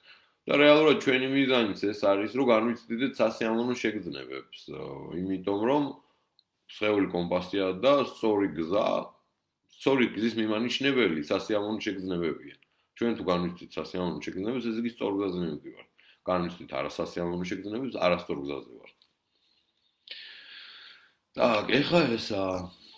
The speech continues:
თუ ამის გაკეთება არ შეგიძლიათ, ეს მხოლოდ იმიტომ, რომ აქამდე არასაკმარისად ცდილობდით. ანუ ეს, ა,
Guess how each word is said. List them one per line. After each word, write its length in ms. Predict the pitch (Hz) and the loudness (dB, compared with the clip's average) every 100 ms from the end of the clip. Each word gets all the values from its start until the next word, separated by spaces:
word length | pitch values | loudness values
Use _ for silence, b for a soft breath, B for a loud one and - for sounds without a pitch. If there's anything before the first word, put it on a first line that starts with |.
| B _ _ _ _ _ _ _ _ _ - | B _ _ _ _ _ _ _ _ _ -2
თუ 200 | - 151 | 0 8
ამის 260 | 170 160 131 | 10 10 8
გაკეთება 560 | 117 120 151 143 113 80 | 6 8 6 4 4 4
არ 120 | 80 | 2
შეგიძლიათ, 580 | - 95 139 127 110 87 | 0 0 0 2 2 2
ეს 140 | 110 113 | 0 -2
მხოლოდ 360 | - 135 120 | 2 4 6
იმიტომ, 400 | 107 143 143 120 | 4 2 2 2
რომ 140 | 123 113 | 4 4
აქამდე 380 | 110 117 110 | 4 0 2
არასაკმარისად 760 | 107 101 98 101 98 95 87 92 | 4 4 2 -4 -2 -2 -2 -6
ცდილობდით. 680 | - - 87 71 62 - - - _ _ | -6 -2 0 0 -6 -18 -20 -20 _ _
ანუ 240 | - 95 107 | -6 -2 2
ეს, 200 | 113 117 | 2 0
ა, 180 | - 98 | -2 2